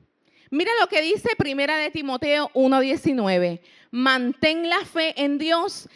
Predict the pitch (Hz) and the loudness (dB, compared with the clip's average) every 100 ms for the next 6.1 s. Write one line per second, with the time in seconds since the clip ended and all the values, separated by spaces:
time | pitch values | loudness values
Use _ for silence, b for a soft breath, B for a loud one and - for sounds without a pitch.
0 | B 254 269 254 269 262 - 247 311 - | B 0 2 2 2 -2 0 0 2 2
1 | 220 226 339 359 359 381 - 214 185 202 | 2 2 -2 -2 -2 -4 -6 -4 -2 -4
2 | - 185 175 - _ _ _ _ 240 240 | -4 -8 -8 -14 _ _ _ _ -2 2
3 | 277 294 349 - 285 285 302 302 294 294 | 2 2 0 0 0 0 0 0 2 2
4 | 285 277 277 - 370 320 277 233 208 220 | 4 4 2 -2 -2 -2 0 2 2 0
5 | 247 262 262 254 240 220 254 349 277 190 | -2 0 0 0 0 -2 0 0 0 0
6 | 196 | -2